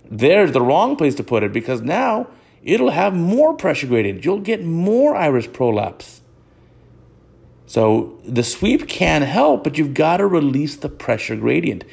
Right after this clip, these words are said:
Also be careful, you got a rhexis that's not complete yet. Oh boy, look at that iris coming out.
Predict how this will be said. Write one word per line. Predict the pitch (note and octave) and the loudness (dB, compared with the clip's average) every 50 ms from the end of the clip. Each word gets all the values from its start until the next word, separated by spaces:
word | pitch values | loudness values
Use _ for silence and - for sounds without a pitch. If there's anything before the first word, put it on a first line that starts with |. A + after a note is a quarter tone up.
| - - - - | -20 -14 -6 0
Also | - - F#4 C#4 D#4 | 2 2 2 2 0
be | B3 C4 | -2 -2
careful, | A3+ - B3 D#4+ F4+ F4+ - F3 | -2 0 2 2 2 2 2 0
you | F3+ | 0
got | E3+ F#3+ G3 F#3 | 2 2 2 2
a | |
rhexis | D#3 C3+ D#3+ A3 C#4+ - - C#4+ A#3+ F#3+ - - - - - - | 2 2 2 2 0 0 -2 -6 -6 -6 -10 -18 -20 -14 -8 -8
that's | - C#3 | -6 -2
not | E3+ F#3+ G3 F3+ | -2 -2 -2 -2
complete | - E3 C#3 F#3 D4+ D4 A#3+ | -4 -4 -2 0 0 0 2
yet. | C#3 A#2+ G#2+ - - | 0 -2 -2 -2 0
Oh | D#3 F3+ F3 D#3+ D3 C#3 | 0 2 2 2 2 0
boy, | C3 C3 C#3 E3+ F3+ F3 E3 D3+ D3 | -2 -4 -4 -2 0 2 2 2 0
look | D#3 F3 E3+ E3+ | 0 -2 -2 -2
at | D#3+ | -2
that | D3 D3 | -2 -2
iris | C#3+ D3+ E3+ F3 - - | -2 -2 -2 -2 -4 -4
coming | - - - D3 C#3+ C3+ B2+ D3 | -6 -8 -6 -6 -4 -4 -4 -4
out. | F3 G3 F3+ D3+ - - | -2 -2 -2 -4 -4 -8